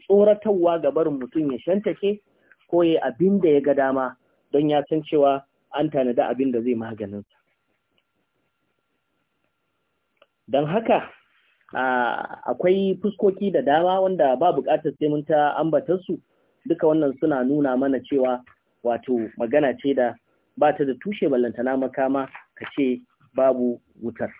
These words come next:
Sannan kuma a matsala ta biyu,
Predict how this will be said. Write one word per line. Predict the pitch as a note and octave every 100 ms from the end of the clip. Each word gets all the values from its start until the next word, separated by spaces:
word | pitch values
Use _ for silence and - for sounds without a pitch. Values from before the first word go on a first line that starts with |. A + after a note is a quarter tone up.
| _ _ _ _ _ _ _ _ _ _ _ _ _ _ -
Sannan | D3 F#3 G#3+
kuma | G#3+ G3+ G3+ G3+ G3+ - _ _ _ _ -
a | D3
matsala | E3 A3 - B3 G3+ D#3
ta | F3+
biyu, | E3 F3+ F3+